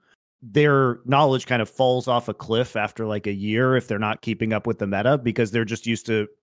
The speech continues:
having all that information, um, fed to them by playing the game or by coaches and analysts and everybody on their team. And so if you're not actually a, a film grinder, uh, which most pro players, I would say, are not, um, you're not gonna have a,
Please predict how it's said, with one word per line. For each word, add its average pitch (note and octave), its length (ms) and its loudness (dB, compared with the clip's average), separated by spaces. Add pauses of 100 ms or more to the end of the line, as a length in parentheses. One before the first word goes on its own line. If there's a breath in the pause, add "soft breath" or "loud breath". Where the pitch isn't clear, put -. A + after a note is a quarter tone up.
having D3 320 -2
all B2 100 0
that A#2 140 -2
information, A2+ 760 -2 (460 loud breath)
um, G#2 360 -2
fed D#3+ 320 0
to C#3+ 80 -4
them B2+ 260 2
by A2 120 4
playing C3+ 360 0
the C3+ 80 2
game C3+ 280 4
or A2+ 60 4
by G2+ 180 0
coaches A2+ 600 -2
and G2+ 100 -6
analysts A2+ 480 0
and A2 80 -4
everybody G#2 380 -2
on G2+ 140 -4
their F#2 120 -6
team. C3 440 -2 (280 loud breath)
And C3+ 140 0
so C#3+ 140 0
if A#2 80 -6
you're C#3+ 100 4
not D#3+ 300 2
actually B2+ 400 0
a, G#2+ 200 0
a - 80 -4
film C3+ 360 0
grinder, D3+ 560 2 (160)
uh, A2 180 2
which A2+ 220 -2
most A#2+ 640 0
pro B2 160 2
players, A#2+ 360 2
I A2+ 60 4
would G#2 140 0
say, A2 180 0
are G2 80 -2
not, G#2 460 -4 (480 loud breath)
um, A2 560 0
you're B2+ 160 0
not C3+ 200 2
gonna A#2+ 160 2
have A2+ 500 0
a, A#2 120 -2